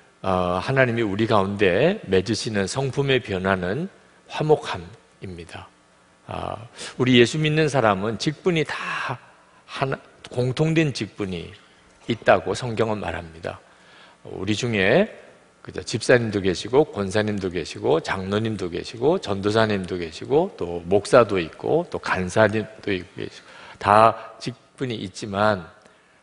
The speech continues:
모든 그리스도인들은 다 한 가지 공통된 직분이 있는데 화목하게 하는 직분이 여러분에게 있는 직분입니다. 여러분이, 아, 다 화목하게 하는 직분을 가진 사람,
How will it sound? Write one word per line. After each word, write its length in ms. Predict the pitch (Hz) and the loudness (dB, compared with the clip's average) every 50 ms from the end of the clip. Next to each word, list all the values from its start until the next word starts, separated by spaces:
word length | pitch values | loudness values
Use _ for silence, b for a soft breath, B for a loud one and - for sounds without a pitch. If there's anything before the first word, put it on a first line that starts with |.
| b b - | b b -8
모든 580 | - 110 131 165 240 262 254 202 208 226 214 185 - - - - _ | -4 -2 0 2 2 2 2 0 0 -2 -2 -4 -6 -14 -20 -20 _
그리스도인들은 920 | - - 139 147 147 - - 185 175 160 143 131 120 120 139 147 143 123 - | -2 -2 0 0 0 -2 2 2 2 2 2 -2 -2 -2 -2 -2 -2 -4 -6
다 260 | - 104 113 135 151 | 0 4 8 8 8
한 320 | 143 - - 156 151 160 | 6 4 -4 -8 -8 -2
가지 260 | 160 170 175 165 170 160 | 0 0 0 0 -2 -6
공통된 640 | - 104 107 107 101 - 143 147 147 160 160 151 127 | -6 -8 -10 -10 -8 -8 -8 -6 -4 -4 -4 -4 -6
직분이 380 | 123 104 - - - 117 110 | -10 -12 -12 -12 -12 -8 -8
있는데 520 | 104 92 90 87 82 82 87 113 147 165 - B B B B B B - | -8 -8 -8 -10 -10 -6 -2 0 0 -2 -2 B B B B B B -18
화목하게 840 | - - - 170 165 165 165 160 - - - - 131 120 135 123 | -12 -4 0 0 0 2 2 0 0 0 -4 -4 -2 0 0 -2
하는 280 | 104 101 110 98 92 92 | -2 -2 -6 -8 -10 -10
직분이 440 | - - - _ - 107 90 87 - _ _ _ _ _ 104 82 85 _ _ _ _ _ _ _ _ _ _ _ _ _ _ _ _ _ _ _ _ _ _ _ _ _ _ _ _ - | -12 -16 -16 _ -12 -12 -12 -12 -14 _ _ _ _ _ -20 -20 -20 _ _ _ _ _ _ _ _ _ _ _ _ _ _ _ _ _ _ _ _ _ _ _ _ _ _ _ _ -2
여러분에게 760 | 104 110 120 123 123 131 127 113 104 95 101 104 101 90 87 - B B B B B B B _ - | 0 2 2 2 2 0 0 0 0 2 2 2 2 2 -2 -8 B B B B B B B _ -10
있는 320 | - 113 101 98 98 95 | -8 -8 -4 -4 -4 -4
직분입니다. 800 | - - 113 - - 135 117 101 87 80 80 82 - 95 92 92 - _ _ _ - | -4 -8 -10 -8 -6 -8 -6 -6 -8 -12 -14 -16 -14 -14 -14 -14 -18 _ _ _ -6
여러분이, 640 | 98 95 95 92 104 98 92 92 110 143 180 196 - b b b b b b b b b - _ | -4 -4 -4 -4 -6 -8 -6 -4 -4 -4 -4 -4 -6 b b b b b b b b b -20 _
아, 420 | - - - - - - 92 - - - - | -16 -12 -10 -10 -10 -10 -10 -12 -14 -16 -12
다 240 | - - 90 92 90 | -8 -6 -4 -4 -6
화목하게 680 | - - - 151 160 165 - - 123 120 104 107 107 | -6 -8 -6 0 0 0 0 0 -2 -4 -2 -2 -2
하는 320 | 95 - 113 107 113 127 123 | -4 -4 -4 -6 -6 -8 -6
직분을 440 | - 120 - - - 151 139 123 | -8 -10 -10 -6 -4 -2 -2 -2
가진 300 | 101 - 95 92 104 101 | -2 -2 -4 -4 -4 -8
사람, 320 | 90 - 85 87 82 82 | -8 -8 -10 -10 -12 -12